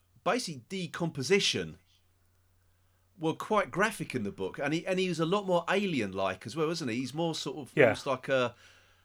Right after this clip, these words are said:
Speaker 1: um, like a bug-eyed monster, really, isn't he?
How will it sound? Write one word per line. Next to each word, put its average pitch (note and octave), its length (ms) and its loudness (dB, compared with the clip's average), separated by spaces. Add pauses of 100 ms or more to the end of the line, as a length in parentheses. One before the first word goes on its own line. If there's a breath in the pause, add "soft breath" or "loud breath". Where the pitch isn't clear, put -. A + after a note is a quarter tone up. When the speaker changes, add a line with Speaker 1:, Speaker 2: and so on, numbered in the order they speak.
(140 soft breath)
Speaker 1:
um, A#2+ 440 0 (440)
like A#2+ 120 -8
a A#2+ 80 -4 (200)
bug-eyed B2+ 420 4
monster, G3 420 0
really, F#2+ 280 -2
isn't B2 240 -2
he? E2 220 -8